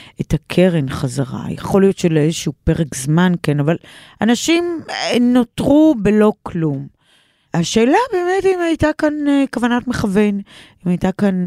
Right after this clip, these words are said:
הונאה מראש, ואם תשאלי אנשים שקרובים אליו, הם יגידו, "אלדד לא היה אדם כזה."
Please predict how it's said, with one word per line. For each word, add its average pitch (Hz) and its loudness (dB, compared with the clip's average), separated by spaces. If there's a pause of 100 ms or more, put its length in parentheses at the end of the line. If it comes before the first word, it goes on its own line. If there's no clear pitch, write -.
הונאה 165 2
מראש, 147 -2
ואם 254 -2
תשאלי 196 2
אנשים 180 -2
שקרובים 160 -2
אליו, 208 2
הם 165 -2
יגידו, 196 2
"אלדד 208 0
לא 196 4
היה 190 0
אדם 170 0
כזה." 139 -4